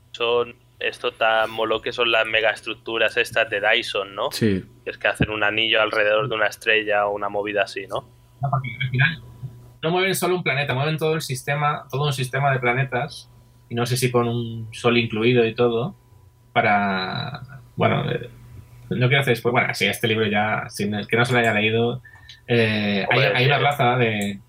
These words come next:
Speaker 3: súper avanzada, que son los titerotes en el Mundo Anillo, y sus investigadores descubren que dentro de no sé cuántos millones de años el centro de la galaxia va a explotar y,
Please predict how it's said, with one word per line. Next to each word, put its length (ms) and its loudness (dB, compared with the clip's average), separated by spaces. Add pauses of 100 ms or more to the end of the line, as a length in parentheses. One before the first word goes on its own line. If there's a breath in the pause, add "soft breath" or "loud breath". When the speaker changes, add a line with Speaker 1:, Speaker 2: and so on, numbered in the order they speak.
(140)
Speaker 3:
súper 360 0
avanzada, 800 2
que 100 -6
son 180 0
los 220 -2
titerotes 600 2
en 340 -6
el 60 -10
Mundo 200 -2
Anillo, 400 0 (180)
y 720 2 (380)
sus 320 0
investigadores 680 -2
descubren 480 0
que 100 0
dentro 300 0
de 80 0
no 200 0
sé 120 -2
cuántos 300 0
millones 340 0
de 80 -2
años 440 -2
el 460 -6
centro 300 -4
de 60 2
la 60 4
galaxia 340 0
va 60 2
a 20 2
explotar 520 -2 (520 soft breath)
y, 420 2